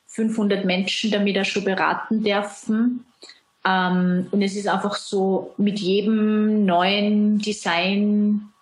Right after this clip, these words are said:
gibt's wieder was, was man neu dazulernt oder auch was ich neu dazulerne, weil einfach wirklich so diese,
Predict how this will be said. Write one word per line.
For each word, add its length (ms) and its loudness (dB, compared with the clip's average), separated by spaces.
gibt's 360 -6
wieder 680 0
was, 260 -2
was 180 -2
man 140 2
neu 240 2
dazulernt 760 0
oder 320 2
auch 80 0
was 180 -2
ich 120 0
neu 240 2
dazulerne, 840 0
weil 220 2
einfach 380 -2
wirklich 420 -4
so 120 -4
diese, 360 -2